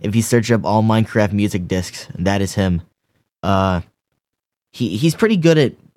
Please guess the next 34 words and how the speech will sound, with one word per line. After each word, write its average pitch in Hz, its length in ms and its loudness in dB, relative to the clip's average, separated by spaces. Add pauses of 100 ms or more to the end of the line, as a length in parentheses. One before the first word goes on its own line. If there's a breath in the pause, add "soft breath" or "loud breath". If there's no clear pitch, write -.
(380)
being 127 520 2 (120)
a 104 240 2 (220)
energetic 123 580 2
person 113 380 0
in 104 180 4
videos, 104 600 2
just 139 180 0
being 160 180 4
a 175 60 4
good 139 240 2
person 120 320 0
to 107 80 2
record 104 460 0
with 101 240 -2
generally. 101 580 0 (460)
Uh, 95 260 0 (100)
a - 60 -4
lot 131 240 2
of 147 60 2
my 139 160 2
other 120 120 2
friends 107 460 -2 (160)
aren't 101 220 -2
really. 85 400 -6 (100)
Like, 113 240 -2
you 139 120 4
can 139 100 2
see 139 400 -2
at 127 160 -2
my 113 160 0
first 117 340 -2
video, 104 240 2
I 95 80 2
recorded, 98 720 -2